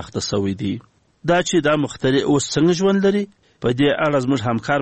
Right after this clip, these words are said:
محمد ایاز ترنک د ده له مشر زوی عبدالمنان سره مرکه کړې او په پیل کې یې پوښتلې چې پلار یې څنګه په نشو اخته سو.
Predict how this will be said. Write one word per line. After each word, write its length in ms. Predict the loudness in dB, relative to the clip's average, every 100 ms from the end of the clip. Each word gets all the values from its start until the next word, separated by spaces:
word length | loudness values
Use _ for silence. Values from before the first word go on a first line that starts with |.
| 0
محمد 300 | -2 -2 0
ایاز 340 | 0 0 -2
ترنک 420 | -2 0 0 -2
د 160 | -4 0
ده 80 | 2
له 60 | 2 0
مشر 240 | -2 -4 -2
زوی 160 | 0 2 0
عبدالمنان 520 | 0 0 0 0 0 -2
سره 160 | -2 -2
مرکه 320 | -2 -2 -4 -2
کړې 200 | -4 -6 _ _ -8
او 60 | -6 -4
په 60 | -2
پیل 160 | -2 -2
کې 80 | -2 -2
یې 80 | -4
پوښتلې 340 | -4 0 0 0
چې 100 | -2 -2 _ -2
پلار 200 | 2 2
یې 60 | 0 0
څنګه 220 | 0 0
په 60 | 0 -2
نشو 200 | -2 -6
اخته 200 | -6 -6 -6
سو. 120 | -6